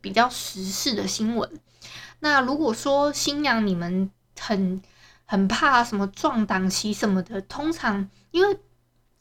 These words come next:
宴客当天就很怕说，嗯，新娘的脸上的妆啊，跟头发那些没有人帮忙处理嘛，所以他们都很紧张，那一天订不到新娘秘书，很早就会下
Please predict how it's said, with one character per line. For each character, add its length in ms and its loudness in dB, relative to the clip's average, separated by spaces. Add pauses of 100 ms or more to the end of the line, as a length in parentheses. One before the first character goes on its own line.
(140)
宴 240 6
客 240 4
当 200 4
天 240 0
就 120 2
很 340 2
怕 300 2
说， 400 0 (380)
嗯， 340 0
新 280 -4
娘 420 0 (120)
的 460 0 (140)
脸 280 0
上 300 4
的 180 -2 (300)
妆 340 6
啊， 560 4 (420)
跟 360 -2
头 220 -2
发 180 6
那 120 0
些 160 -2
没 160 0
有 160 2
人 160 -4
帮 160 2
忙 240 0
处 320 -6
理 240 -6
嘛， 140 -16
所 180 0
以 20 0
他 120 -4
们 100 -6
都 160 6
很 180 0
紧 220 -2
张， 160 2
那 100 -2
一 60 -4
天 240 0
订 220 0
不 60 0
到 200 4
新 240 -2
娘 200 -2
秘 220 -4
书， 200 -4
很 180 0
早 220 2
就 120 -2
会 80 0
下 300 2